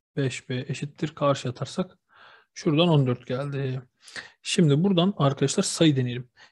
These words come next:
İlk aklıma gelen A'ya bir demek. A'ya bir dersem kırk dokuz. Bu on dört olduğuna göre burası otuz beş. Bu da yedi olur. A bir B yedi sağlar. Emre'nin dedesinin bugünkü yaşı kaçtır? Emre'nin dedesi B A yaşındaydı.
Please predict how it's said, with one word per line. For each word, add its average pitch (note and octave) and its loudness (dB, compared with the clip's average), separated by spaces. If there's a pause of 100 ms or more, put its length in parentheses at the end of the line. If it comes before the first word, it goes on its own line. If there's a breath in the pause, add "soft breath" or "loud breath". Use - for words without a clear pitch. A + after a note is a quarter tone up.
İlk F#3+ 2
aklıma C#3 0
gelen D#3 0
A'ya D#3+ 0
bir D#3+ 2
demek. C#3 -4
A'ya D3 4
bir E3 -2
dersem D3 0
kırk - -14
dokuz. - -6
Bu C#3+ 0
on D#3+ 4
dört C#3+ 0
olduğuna B2+ 0
göre C3 -2
burası C#3+ -2
otuz - -6
beş. F3+ -4
Bu F3 -2
da F3 4
yedi E3 4
olur. - -6 (200)
A D3+ 4
bir D3+ 2
B D3 6
yedi C#3+ 4
sağlar. - -2 (440 loud breath)
Emre'nin D3 4
dedesinin D3+ 0
bugünkü C#3+ 0
yaşı E3+ 0
kaçtır? - -4
Emre'nin C#3+ 0
dedesi C3 -2 (100)
B C#3 2
A D3 2
yaşındaydı. D3+ -4